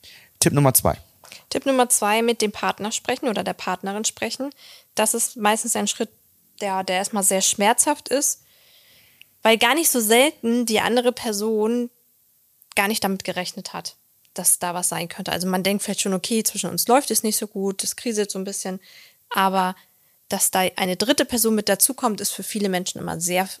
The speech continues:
Speaker 2: schmerzhaft und verletzlich und, ähm, ja, dadurch, dass es häufig ein Prozess ist, wo der andere nicht mit so beteiligt war,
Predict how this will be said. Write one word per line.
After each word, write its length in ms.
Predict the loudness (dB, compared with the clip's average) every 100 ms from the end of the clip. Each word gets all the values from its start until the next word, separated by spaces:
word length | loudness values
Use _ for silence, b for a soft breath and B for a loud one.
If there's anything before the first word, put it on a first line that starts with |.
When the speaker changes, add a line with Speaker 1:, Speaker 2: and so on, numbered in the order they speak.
| _ _
Speaker 2:
schmerzhaft 720 | -2 0 2 2 4 2 2 2
und 200 | -2 0
verletzlich 720 | -2 -2 0 2 0 -2 -4
und, 300 | -2 -2 -2
ähm, 380 | -2 -2 -2 -6 b b b b b b b -18 -18 _ -16 -2
ja, 260 | 0 0 2
dadurch, 220 | 2 4
dass 180 | 2 2
es 240 | 4 2 2
häufig 380 | 4 4 4 2
ein 140 | 0
Prozess 500 | 0 0 4 4 2
ist, 220 | 0 2
wo 60 | 2
der 100 | 2
andere 320 | 2 2 2
nicht 240 | 0 -2 -2
mit 160 | -2
so 100 | -2
beteiligt 560 | -2 -2 -2 -2 -4 -6
war, 280 | -4 -2